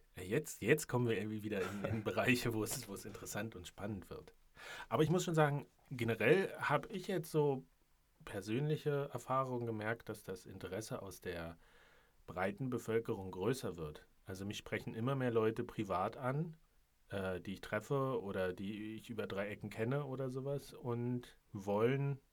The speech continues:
Speaker 1: einen Bitcoin-Grundkurs gerne haben und so interessieren sich dafür und sagen, also das hab ich schon echt gemerkt, dass das Interesse so aus der nicht technischen Ecke, aus allen Altersstufen gerade wächst.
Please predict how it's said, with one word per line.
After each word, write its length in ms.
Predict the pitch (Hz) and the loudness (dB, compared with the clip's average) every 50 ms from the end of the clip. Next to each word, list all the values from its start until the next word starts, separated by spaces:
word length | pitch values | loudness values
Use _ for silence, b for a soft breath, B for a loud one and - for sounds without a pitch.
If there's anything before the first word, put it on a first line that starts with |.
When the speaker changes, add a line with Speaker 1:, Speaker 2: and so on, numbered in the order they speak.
| _ _ - | _ _ -12
Speaker 1:
einen 360 | 127 110 110 113 107 107 110 | -8 -8 -6 -8 -8 -12 -10
Bitcoin-Grundkurs 1400 | 110 - 143 139 - 117 113 107 98 98 - - 104 104 107 101 - - - - - - 98 - - - - - - _ _ _ - | -6 -6 -6 -4 -2 -2 0 0 -2 -4 -4 -4 -4 -4 -4 -6 -10 -16 -16 -10 -6 -4 -4 -4 -4 -8 -12 -14 -16 _ _ _ -8
gerne 280 | - 104 98 98 95 | -6 -4 -2 -2 -2
haben 300 | 92 98 92 85 87 87 82 | -4 -4 -6 -6 -8 -10 -14
und 180 | - - - - | -16 -20 -18 -12
so 120 | - 98 | -10 -10
interessieren 440 | 95 95 - - 107 - 117 107 107 | -8 -8 -10 -10 -8 -6 -6 -6 -4
sich 140 | 107 110 - | -4 -6 -6
dafür 460 | - 104 98 - - 101 101 101 95 | -6 -10 -10 -8 -8 -8 -6 -6 -8
und 100 | 95 95 | -10 -12
sagen, 300 | - - 90 90 85 87 - B B B B B B B B B B B | -12 -10 -10 -10 -10 -12 -16 B B B B B B B B B B B
also 140 | 110 95 | -4 -2
das 200 | 104 117 143 151 | 0 0 0 0
hab 80 | 175 185 | -2 -4
ich 80 | 160 - | -2 -2
schon 100 | 151 143 | -2 -4
echt 160 | 143 139 - | -4 -6 -6
gemerkt, 340 | - 131 127 127 127 127 - | -4 -2 -2 -2 -2 -4 -6
dass 120 | 117 - | -8 -8
das 160 | - - - | -8 -8 -8
Interesse 400 | 113 101 - - 123 117 - 156 | -8 -10 -6 -6 -4 -2 -2 -2
so 340 | 139 143 139 139 143 143 - - - _ - | 0 2 2 2 0 0 -4 -10 -16 _ -6
aus 140 | 156 156 | -6 -6
der 140 | - - 98 | -4 -4 -2
nicht 260 | 101 147 156 160 - _ - | 0 0 -2 -2 -6 _ -8
technischen 420 | - 135 139 - 151 131 - - | -6 -6 -4 -2 -4 -4 -4 -6
Ecke, 380 | - 113 117 - 139 127 117 - | -4 -4 -4 -2 -2 -4 -2 -2
aus 160 | - 101 - | -4 -6 -6
allen 300 | - - 131 151 160 165 | -2 2 2 4 4 2
Altersstufen 640 | 117 123 123 123 127 123 - - 127 123 120 - 127 | 2 0 0 0 -2 -4 -2 -2 -2 -2 -2 -2 -4
gerade 320 | 120 104 98 98 95 87 | -2 -2 -2 -4 -4 -4
wächst. 360 | 82 73 - - - - - | -8 -8 -10 -12 -18 -18 -20